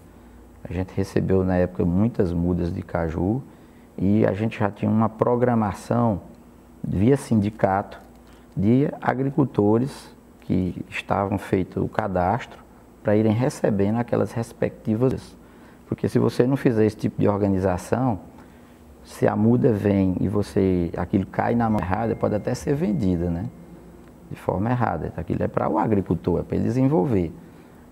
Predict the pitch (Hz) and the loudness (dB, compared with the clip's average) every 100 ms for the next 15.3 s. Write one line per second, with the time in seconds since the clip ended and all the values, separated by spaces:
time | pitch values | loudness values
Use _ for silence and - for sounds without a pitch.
0 | - - - 87 - 87 82 - 87 85 | -16 -10 -4 -4 -4 -4 -4 0 2 4
1 | 78 - - - - - - - - - | 2 -2 -10 -18 -18 -10 -8 -8 -12 -4
2 | - 87 95 95 - 104 117 101 92 98 | -2 2 2 0 2 2 2 2 2 2
3 | 87 80 - 87 82 92 85 92 90 87 | 2 -2 -4 -4 -2 -4 -2 -2 0 0
4 | 85 87 - - - - - - - 151 | -2 -4 -12 -18 -20 -20 -20 -10 -2 -2
5 | 151 - 151 143 - 117 113 107 - 92 | 0 0 0 0 0 2 2 0 0 -4
6 | - 120 127 87 - - - - - - | 0 2 2 0 -6 -18 -20 -20 -18 -18
7 | - - 92 101 - 107 95 87 - 110 | -12 -4 0 0 0 0 0 0 0 0
8 | - 95 - 107 - 98 98 113 107 107 | 0 -4 -2 -4 -2 0 2 2 2 2
9 | 113 - - 104 110 92 - 101 113 85 | 0 -2 0 2 2 0 0 2 2 0
10 | - 98 98 95 98 - 101 92 98 101 | -4 -2 0 0 -2 0 2 2 2 2
11 | 95 95 95 85 - 90 98 90 80 95 | 0 0 -4 -6 -6 -2 2 2 4 4
12 | 104 85 - - - - - - 127 - | 4 0 -6 -18 -20 -20 -20 -10 -4 -2
13 | 123 165 - 175 131 117 107 101 98 92 | 0 0 -2 0 2 2 0 0 -2 0
14 | 98 98 95 95 95 107 123 123 110 87 | 0 0 -2 0 2 2 2 2 2 2
15 | 82 76 | 0 -2